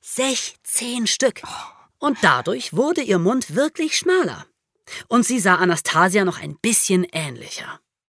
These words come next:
Aber sie hat dann ihr Leben lang Probleme mit ihrem Mund gehabt. Kein Gebiss hat richtig gepasst.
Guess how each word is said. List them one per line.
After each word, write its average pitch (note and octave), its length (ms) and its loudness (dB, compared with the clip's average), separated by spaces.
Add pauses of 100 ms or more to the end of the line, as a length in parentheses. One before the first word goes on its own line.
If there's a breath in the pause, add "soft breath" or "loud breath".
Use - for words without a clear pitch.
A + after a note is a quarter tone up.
(100)
Aber G#3 480 0
sie F#3 160 -2
hat A3 140 -2
dann G#3+ 120 2
ihr G3+ 200 2
Leben A#3+ 360 0
lang G3+ 260 2
Probleme D4 540 0
mit D#3 140 0
ihrem D3 220 -4
Mund C#3+ 220 -4
gehabt. - 420 -10 (320)
Kein A#3 320 2
Gebiss F3 480 2
hat D3 120 -6
richtig A3 280 -6
gepasst. D4+ 420 -2